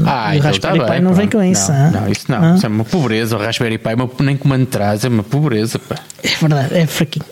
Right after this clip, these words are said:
Speaker 2: é fraquinho, é fraquinho. Não, não, não, é muito fixe. Ah, mas, e tive a brincar com isso. Ah, era muito fixe, sabes o quê, pá? Que um dos nossos super ouvintes fizesse uma, um plugin de Kodi, ah, p-, para o podcast. Hã? Imagina,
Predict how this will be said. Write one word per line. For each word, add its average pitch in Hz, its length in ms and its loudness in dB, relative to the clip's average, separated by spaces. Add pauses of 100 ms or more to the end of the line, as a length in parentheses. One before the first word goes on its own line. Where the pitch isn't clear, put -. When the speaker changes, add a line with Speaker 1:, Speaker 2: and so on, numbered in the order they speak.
Speaker 2:
é 185 120 2
fraquinho, - 320 -10 (100)
é 165 120 0
fraquinho. - 200 -10 (380)
Não, - 320 0
não, 127 80 2
não, 123 60 -2 (140)
é 175 80 2
muito 156 180 4
fixe. - 160 -4 (280)
Ah, 185 640 4 (380)
mas, 185 640 2
e 240 300 2
tive 196 180 2
a 185 40 4
brincar 175 240 2
com 160 140 0
isso. - 320 -2
Ah, 185 480 2 (180)
era 214 180 2
muito 190 340 4
fixe, 180 220 0
sabes 165 240 2
o 156 40 4
quê, 156 260 0
pá? 160 240 0 (440)
Que 233 100 0
um 214 100 4
dos 170 140 2
nossos 170 460 2
super 175 320 0
ouvintes 156 500 4
fizesse 165 440 2
uma, 160 340 4
um 165 280 6
plugin 156 480 4
de 151 120 -2
Kodi, 156 440 2 (500)
ah, 156 180 4 (140)
p-, 180 200 0
para 156 200 0
o 139 40 0
podcast. - 760 -4 (100)
Hã? 190 180 2 (380)
Imagina, 156 520 4